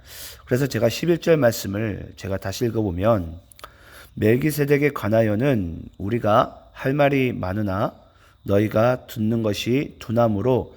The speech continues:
설명하기 어려우니라." 여러분, 여기서 우리가 먼저 알아야 될 것이 뭐냐면 멜기세덱은 일단 우리가 제쳐두고 여기서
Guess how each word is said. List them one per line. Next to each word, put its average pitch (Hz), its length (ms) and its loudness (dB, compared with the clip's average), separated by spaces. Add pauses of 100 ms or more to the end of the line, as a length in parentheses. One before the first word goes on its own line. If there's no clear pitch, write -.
(240)
설명하기 113 880 -2
어려우니라." 104 840 0 (640)
여러분, 135 240 2
여기서 143 260 4
우리가 131 220 2
먼저 104 640 0
알아야 113 200 2
될 120 100 0
것이 107 240 -6
뭐냐면 98 480 -4 (500)
멜기세덱은 143 680 2
일단 117 320 0
우리가 95 180 -4
제쳐두고 95 800 -6 (540)
여기서 113 580 0